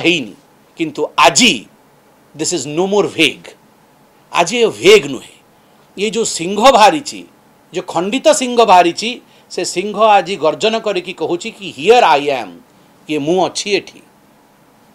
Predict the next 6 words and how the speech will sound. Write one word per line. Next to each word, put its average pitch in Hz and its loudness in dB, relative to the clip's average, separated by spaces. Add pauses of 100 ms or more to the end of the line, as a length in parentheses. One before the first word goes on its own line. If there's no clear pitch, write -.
(160)
ମୁଁ 185 0
ଖଣ୍ଡିତ 214 0
ହେଇଛି, 214 6 (360)
ମୁଁ - -4
ଭଗ୍ନ 175 0
ହେଇଛି। 185 4